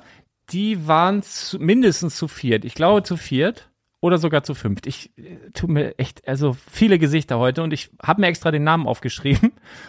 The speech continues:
und jetzt hab ich den Zettel im Laden <laughs> vergessen. Ich reich das nach. Ich grüß dich nochmal. Nächste Woche nochmal was mit Bautzen, okay? Ganz liebe Grüße.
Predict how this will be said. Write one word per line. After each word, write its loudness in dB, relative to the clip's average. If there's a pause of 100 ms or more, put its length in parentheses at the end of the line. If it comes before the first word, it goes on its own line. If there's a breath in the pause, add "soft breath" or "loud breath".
(320 loud breath)
und 4
jetzt 0
hab -2
ich 0
den -2
Zettel 0
im 2
Laden 4
<laughs> -
vergessen. 2 (220 loud breath)
Ich -2
reich 0
das -4
nach. -4
Ich -2
grüß 4
dich -2
nochmal. -2
Nächste -2
Woche 0
nochmal 2
was 2
mit -4
Bautzen, 0
okay? -2
Ganz 0
liebe -2
Grüße. 2